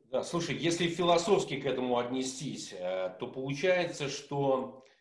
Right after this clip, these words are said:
э, люди в дизайн-хаусе прожив-, проживают более длинную жизнь, потому что они успевают сделать гораздо больше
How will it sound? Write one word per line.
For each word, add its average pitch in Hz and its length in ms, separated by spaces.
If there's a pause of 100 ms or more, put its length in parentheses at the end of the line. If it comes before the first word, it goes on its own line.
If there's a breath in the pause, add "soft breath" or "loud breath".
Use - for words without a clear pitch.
(180 soft breath)
э, 113 520
люди 160 340
в 120 80
дизайн-хаусе 127 1120 (560)
прожив-, 135 640 (240)
проживают 147 560
более 185 300
длинную 160 520
жизнь, 143 420
потому 113 300
что 135 180
они 147 140
успевают 156 540
сделать 147 400 (400 loud breath)
гораздо 151 560
больше 147 800